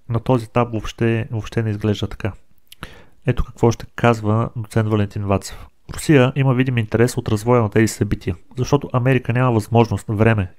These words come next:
и интелектуални и физически ресурси вече, за да продължи да подкрепя Украйна. При един пожар в Близкия изток, в Държавния департамент на сащ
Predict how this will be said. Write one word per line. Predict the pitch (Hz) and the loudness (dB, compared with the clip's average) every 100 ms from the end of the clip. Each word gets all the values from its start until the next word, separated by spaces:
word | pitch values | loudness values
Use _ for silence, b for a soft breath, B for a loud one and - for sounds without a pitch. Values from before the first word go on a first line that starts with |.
| 123 | -4
и | |
интелектуални | 107 101 107 - 135 143 | -2 -2 -4 0 2 2
и | 107 | 0
физически | - 113 127 - 104 | -2 -2 -2 2 2
ресурси | - 104 - | 2 -6 -4
вече, | 101 101 - 107 B B B B | 0 0 0 -4 B B B B
за | 147 | 0
да | 143 | 2
продължи | 147 147 156 | 4 4 4
да | 165 | 2
подкрепя | - 135 123 107 | 2 2 2 2
Украйна. | 95 110 101 90 - - _ - - | 2 2 2 -2 -12 -20 _ -18 -2
При | 113 | 0
един | 110 113 | 2 0
пожар | 110 117 | 2 2
в | 113 | 2
Близкия | 113 - 113 | -2 -4 -4
изток, | 139 - 107 - - - _ - | -4 -6 -12 -14 -18 -20 _ -10
в | 110 | -6
Държавния | 107 123 120 117 | -2 0 0 -2
департамент | 110 - 110 113 - | 0 0 2 0 0
на | - | -6
сащ | - 123 - | 0 -2 -2